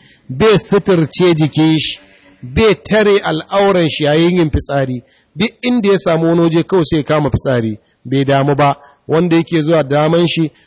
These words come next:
da hagun shi, gaban shi da bayan shi, za su iya hango shi, oho, shi dai na biyan bukatun shi. Wannan yana haifar da azaban kabari. Mun gane wannan da kyau ko?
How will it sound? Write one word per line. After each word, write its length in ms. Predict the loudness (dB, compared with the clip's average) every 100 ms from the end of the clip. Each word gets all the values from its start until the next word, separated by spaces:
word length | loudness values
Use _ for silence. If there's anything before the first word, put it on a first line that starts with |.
| _
da 140 | -4
hagun 380 | -2 0 2 2
shi, 260 | 0 -6 -8 _ -6
gaban 360 | -4 0 0
shi 280 | 0 -2 -6 -10 _
da 100 | -6
bayan 440 | 0 2 4 2
shi, 240 | 2 -2 -6 _ _
za 200 | 0 2
su 100 | 2
iya 120 | 0
hango 300 | 2 2 4 2
shi, 100 | 2
oho, 320 | 2 4 4 2 -2
shi 120 | -4 0
dai 120 | 2
na 120 | 0
biyan 220 | 0 0
bukatun 460 | 0 0 0 0 -2
shi. 140 | -4 -12 _ _
Wannan 640 | -2 0 2 0 0 0
yana 220 | 2 2 0
haifar 360 | 0 0 -2 -2
da 120 | -6
azaban 420 | -2 0 0 0
kabari. 360 | -2 -4 -6 -10 _ _ _ _ _ _ _ _ _ _ _ -4
Mun 120 | 0
gane 240 | 2 4
wannan 200 | 4 2
da 60 | 0
kyau 200 | 0 0
ko? 140 | -2